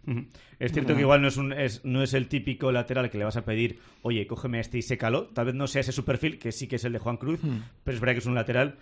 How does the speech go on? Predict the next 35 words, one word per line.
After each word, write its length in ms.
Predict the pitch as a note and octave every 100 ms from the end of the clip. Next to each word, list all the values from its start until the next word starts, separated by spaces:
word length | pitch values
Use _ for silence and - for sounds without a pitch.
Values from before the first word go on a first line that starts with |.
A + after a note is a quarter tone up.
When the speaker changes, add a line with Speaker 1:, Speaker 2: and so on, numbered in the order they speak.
| - - - -
Speaker 1:
que 120 | A2
defiende 420 | F2+ C3+ C#3 A2+
bien. 240 | G2+ C3+ F#3+
Speaker 2:
Es 80 | B3
completo, 600 | E3+ C#3 B2 A2 A2+ G#2+
para 220 | B2+ A2+
mí 80 | B2+
es 100 | B2+
un 80 | C#3+
comple-, 100 | C3+
Speaker 1:
Entiende 340 | B2 D3+ E3
Speaker 2:
es 20 | C#3+
Speaker 1:
el 60 |
Speaker 2:
completo. 240 | A2+ A#2+ D#3+
Speaker 1:
juego, 280 | E3 D#3+
entiende 340 | D#3 B2+ D3+ D3+
las 100 | C#3+
posiciones, 580 | - A#2+ B2 C#3+ D3+ A2+
Speaker 2:
Sí. 60 |
Speaker 1:
tiene 140 | A2+ C#3+
un 80 | C#3
buen 160 | C3+
toque 180 | A#2 B2+
de 40 | B2
balón 280 | A#2+ B2
tanto 480 | A#2 A2+ G#2 B2 A2+ -
a 80 |
la 80 | A2
hora 80 | A#2
del 100 | A2+
pase 240 | A#2+ A2+
como 180 | A2+ G#2+
el 60 | G#2
Speaker 2:
Sí. 60 |
Speaker 1:
centro. 400 | C3 A2+ C#3 D3